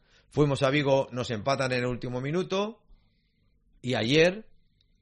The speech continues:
el Valladolid, sin hacer nada, nos gana.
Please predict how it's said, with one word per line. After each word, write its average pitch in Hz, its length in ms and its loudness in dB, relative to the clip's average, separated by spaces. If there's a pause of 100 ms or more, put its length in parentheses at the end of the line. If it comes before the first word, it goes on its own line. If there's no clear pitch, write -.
(280)
el 127 200 0
Valladolid, 123 600 0 (300)
sin 117 280 -6
hacer 143 500 0 (180)
nada, 170 640 0 (1080)
nos 143 200 -4
gana. 92 280 -12